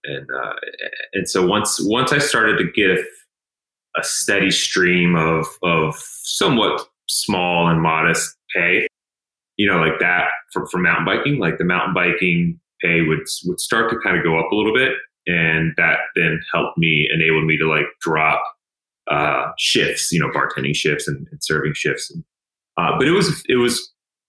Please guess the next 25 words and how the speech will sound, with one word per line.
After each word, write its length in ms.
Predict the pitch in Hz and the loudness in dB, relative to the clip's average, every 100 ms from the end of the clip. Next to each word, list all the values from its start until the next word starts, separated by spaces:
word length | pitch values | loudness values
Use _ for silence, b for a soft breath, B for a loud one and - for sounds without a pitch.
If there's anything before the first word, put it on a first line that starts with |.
| - | -4
probably 380 | 101 113 110 | -2 2 0
four 320 | 95 - 98 95 | -2 0 2 2
years 400 | 85 90 90 80 | 4 2 2 -2
of 120 | 73 | -4
that, 280 | 76 71 69 - _ _ _ - | -2 0 -2 -8 _ _ _ -8
um, 240 | 82 76 71 _ _ _ _ _ _ | -4 -4 -6 _ _ _ _ _ _
you 80 | 85 | -4
know, 160 | 76 73 - _ _ - | -4 -4 -12 _ _ -2
tran-, 200 | 87 82 - | -2 -2 -2
quote 160 | 90 | 0
unquote 320 | 78 90 82 | 0 -2 -4
transitional 560 | - 82 78 87 85 76 | -2 -2 0 -2 -2 -6
zone, 320 | 80 78 76 - _ _ _ | -6 -6 -8 -14 _ _ _
'cause 60 | 82 | -6
it, 160 | 78 - - - | -6 -8 -18 -4
four 140 | 85 | 0
years 220 | 78 82 | 0 0
is, 160 | 78 85 - - | -2 -4 -4 -4
<laughs> 280 | 147 - - | -6 -6 -2
four 140 | 107 | 0
years 200 | 95 85 | 2 0
is 80 | 80 | 0
a 80 | 87 | 0
long 180 | 85 | 0
transition. 640 | 85 90 82 101 - 82 | 0 0 -2 -2 -2 -4